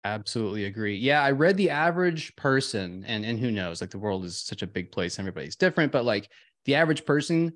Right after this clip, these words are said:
um, switches careers something like every seven years,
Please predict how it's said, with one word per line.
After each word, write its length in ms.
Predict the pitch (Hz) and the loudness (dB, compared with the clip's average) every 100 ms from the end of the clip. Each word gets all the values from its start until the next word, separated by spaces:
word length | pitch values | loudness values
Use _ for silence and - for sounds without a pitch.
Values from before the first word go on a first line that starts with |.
| - | -4
um, 240 | 113 107 | -4 -4
switches 360 | - 143 139 - | -2 0 0 -2
careers 400 | 127 120 135 - | 0 2 2 2
something 340 | 131 - 131 | 0 2 0
like 220 | 123 117 | 2 0
every 200 | 113 110 | -2 -2
seven 380 | 107 104 101 101 | -4 -2 -2 -4
years, 380 | 98 65 - | -6 -8 -12